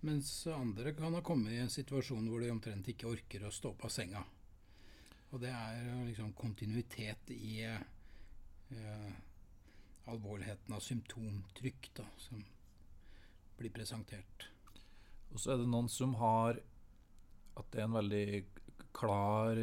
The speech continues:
Speaker 2: klar grunn til at de er, er veldig utslitt, for eksempel, eh,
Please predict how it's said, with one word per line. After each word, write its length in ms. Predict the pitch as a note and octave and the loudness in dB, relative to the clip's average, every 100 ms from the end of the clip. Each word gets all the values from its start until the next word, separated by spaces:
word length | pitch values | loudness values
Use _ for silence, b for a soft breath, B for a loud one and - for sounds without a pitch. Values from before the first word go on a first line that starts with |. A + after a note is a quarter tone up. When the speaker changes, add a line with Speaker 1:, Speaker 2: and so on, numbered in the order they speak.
| A2+ A2+ A2 A2 G#2+ | 6 6 4 2 0
Speaker 2:
klar 400 | - G#2 G#2 G#2 G#2 | 2 6 8 8 6
grunn 480 | A#2 B2 D#3 D#3+ D3+ | 8 8 6 4 0
til 100 | - B2+ | 2 2
at 140 | B2 | 4
de 200 | A#2 A#2+ | 4 4
er, 440 | G#2+ G#2+ A2+ A2+ A2 | 4 2 4 4 4
er 560 | G#2+ A2 A2 G#2+ G#2+ G#2+ G#2+ - - - - - - - | 4 4 2 2 0 0 -4 -8 -18 -18 -16 -16 -16 -2
veldig 540 | G#2+ G2+ G2+ G2+ G#2 - | 4 4 6 6 4 2
utslitt, 440 | A#2 - D#3+ F3 - | 0 2 2 2 2
for 140 | A2+ | 0
eksempel, 560 | G#2 A#2 F2+ - F#2+ F2+ B B B B B B B B - - - - | 2 2 0 0 0 0 B B B B B B B B -20 -20 -14 -6
eh, 420 | F#2 F2+ F#2 | -4 -4 -8